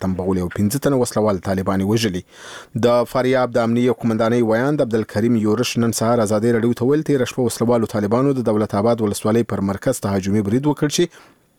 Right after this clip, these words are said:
په نتیجه کې د هغوی پنځه تنه وژل شوي او درې نور ټپیان شوي. د یورش په وینا په دې نښته کې ولسي خلکو او امنیتي سرتیرو ته مرګ ژوبله نه ده اوښتې. دولت آباد د فاریاب یو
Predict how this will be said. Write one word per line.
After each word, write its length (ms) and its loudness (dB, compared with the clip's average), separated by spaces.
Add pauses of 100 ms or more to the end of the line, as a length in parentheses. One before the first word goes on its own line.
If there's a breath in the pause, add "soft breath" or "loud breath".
(120)
په 200 2
نتیجه 380 0
کې 220 2
د 80 4
هغوی 260 0
پنځه 300 0
تنه 180 0
وژل 320 -4
شوي 180 2
او 60 2 (100)
درې 220 0
نور 180 -6
ټپیان 320 -2
شوي. 180 -4 (580 loud breath)
د 60 4
یورش 300 2
په 80 0
وینا 240 2 (140)
په 180 2
دې 180 0
نښته 380 -4
کې 400 2
ولسي 340 0
خلکو 480 0 (160)
او 20 0 (120)
امنیتي 400 -2
سرتیرو 420 0
ته 120 0
مرګ 200 -4
ژوبله 360 0
نه 100 -2
ده 80 -4
اوښتې. 840 -8
دولت 280 2
آباد 260 0
د 240 4
فاریاب 480 0
یو 140 4